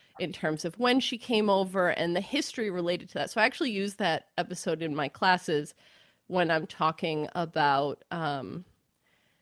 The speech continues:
like, the Pedro Pan flights, which were the children who came over from Cuba in the early years of the Cuban Revolution. They were actually sent here ahead of their parents,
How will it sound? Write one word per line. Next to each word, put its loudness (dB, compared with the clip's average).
like, -2
the 2
Pedro -2
Pan 4
flights, 2
which -4
were 0
the -4
children 0
who -4
came -2
over 2
from -4
Cuba 0
in 0
the -2
early 2
years -2
of -8
the 0
Cuban -4
Revolution. 0
They 0
were 8
actually 0
sent 2
here 0
ahead 2
of -2
their 0
parents, 2